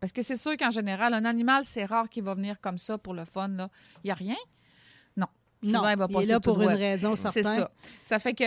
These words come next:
Speaker 1: c'est pour ça que
Speaker 2: Puis des fois, de délocaliser, là, je vais te dire, ce que
Speaker 1: Mm.
Speaker 2: ça me donne tout le temps comme impression, c'est que si tu te mets à essayer de jouer là-dedans, là, tu peux aussi bien virer ça de bord. Si tu te débarrasses des ratons, tu sais pas si c'est pas les renards qui vont arriver.
Speaker 1: Ouais.
Speaker 2: Tu sais, tu comprends? Tu sais, tu
Speaker 1: Ouais.
Speaker 2: veux, à un moment donné,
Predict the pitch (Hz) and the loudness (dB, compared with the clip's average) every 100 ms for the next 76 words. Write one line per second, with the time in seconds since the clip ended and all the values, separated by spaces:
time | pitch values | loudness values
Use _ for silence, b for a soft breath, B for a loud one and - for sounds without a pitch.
0 | 226 226 240 - 427 269 254 320 381 427 | 0 0 -6 -4 0 4 6 6 6 6
1 | 370 233 302 294 233 262 226 196 240 302 | 6 6 2 2 2 0 2 2 2 2
2 | 226 180 190 175 220 262 240 - 185 208 | 0 -2 -4 -2 0 2 0 -2 -4 -2
3 | 180 180 208 208 196 233 226 196 185 190 | -2 2 2 2 0 -2 0 0 -2 -2
4 | 175 233 302 - 214 220 - 453 - 254 | -4 0 0 0 0 0 0 -2 0 2
5 | 247 302 214 - 196 220 240 180 208 247 | 4 4 4 2 0 2 2 2 2 2
6 | 208 175 190 202 196 170 170 - B B | 0 -2 0 2 2 2 0 -4 B B
7 | B - 254 240 226 302 359 269 233 226 | B 4 6 6 4 6 6 4 2 2
8 | 220 190 190 180 170 453 - 359 240 233 | 2 2 2 2 4 4 6 4 4 4
9 | 240 240 302 240 220 202 202 269 311 - | 4 6 4 4 2 2 2 2 2 0
10 | 226 302 - 208 226 220 208 214 214 - | 0 0 2 2 2 2 2 2 2 0
11 | 196 185 180 180 180 185 - - 240 311 | -2 -2 -2 -2 -2 -4 -8 -8 -4 -2
12 | - 220 208 240 262 403 427 320 196 196 | 2 2 4 0 2 0 2 2 0 0
13 | 233 233 262 262 311 | 2 2 4 2 2